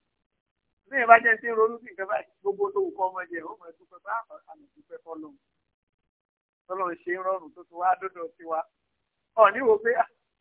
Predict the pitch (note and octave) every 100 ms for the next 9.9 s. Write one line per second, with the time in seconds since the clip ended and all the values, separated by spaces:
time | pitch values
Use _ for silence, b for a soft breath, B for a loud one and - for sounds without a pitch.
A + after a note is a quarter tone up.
0 | _ C#4 B3+ A#3 A3 A#3 C4 A#3 A#3+ B3
1 | B3 A#3 B3+ B3+ C4+ C4 A#3 C4 A#3+ B3
2 | A#3+ A#3+ A#3 _ _ _ _ _ _ _
3 | _ _ - C#4 D#4 C#4+ C#4 C4+ A#3 B3
4 | A#3+ - _ _ _ _ _ C#4+ D4 D4
5 | C#4 C#4 C4+ A#3+ B3 B3 B3+ B3+ C#4 B3+
6 | A3+ A3+ _ _ _ _ _ A3+ B3 G3+
7 | F#3+ F#3+ - A3+ A#3 B3 G#3+ A#3+ A#3 A#3
8 | G3+ F#3 - - _ _ _ A3+ A#3 B3+
9 | A#3 G#3 G#3 G#3 G#3 _ - A#3